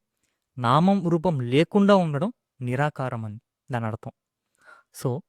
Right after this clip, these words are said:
నిరాకారంగా అనేటటువంటిది ఆత్మస్వరూపం. ఓకే, ఇప్పుడు ఆ నిరాకారంగా ఉన్నటువంటి ఆత్మస్వరూపం ఏమైంది?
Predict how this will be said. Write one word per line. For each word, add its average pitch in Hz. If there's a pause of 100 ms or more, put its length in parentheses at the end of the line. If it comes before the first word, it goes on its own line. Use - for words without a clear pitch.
(340)
నిరాకారంగా 156 (220)
అనేటటువంటిది 127 (100)
ఆత్మస్వరూపం. 131 (720)
ఓకే, 185 (800)
ఇప్పుడు 156 (560)
ఆ 147
నిరాకారంగా 185
ఉన్నటువంటి 156
ఆత్మస్వరూపం 156 (140)
ఏమైంది? 147